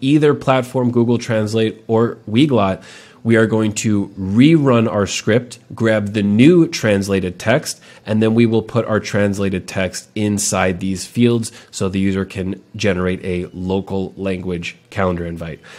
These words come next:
So that's a true false, and all that's going to do is look for a translation. Uh, we, we even have it true right here. We're not looking for a translation. There is no translation on this walkthrough, and it still works. So it's not going to break.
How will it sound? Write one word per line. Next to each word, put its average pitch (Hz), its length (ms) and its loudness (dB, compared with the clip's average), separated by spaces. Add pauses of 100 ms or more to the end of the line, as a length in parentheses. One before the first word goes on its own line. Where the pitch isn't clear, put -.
(160)
So - 120 -2
that's 151 180 4
a 135 40 -6
true 156 200 2
false, 147 480 2 (320)
and 117 220 2
all 123 220 2
that's 131 200 0
going 131 260 2
to 123 120 0
do 123 260 4
is 117 400 0
look 117 600 0
for 120 640 2 (120)
a 104 480 0 (800)
translation. 104 840 0 (140)
Uh, 98 160 0
we, 123 260 4
we 120 180 4
even 123 200 4
have 117 180 2
it 101 100 -2
true 151 320 2
right 135 220 4
here. 127 240 2
We're 110 200 0
not 113 280 2
looking 127 280 0
for 123 140 2
a 113 60 2
translation. 110 840 0 (240)
There 107 120 4
is 98 160 0
no 107 180 2
translation 110 680 0
on 107 200 0
this 101 160 0
walkthrough, 110 640 4
and 98 140 0
it 95 60 -2
still 107 260 0
works. 92 280 -2
So 92 120 -4
it's 87 140 -6
not 110 200 -2
going 107 280 -2
to 104 120 -6
break. 113 560 2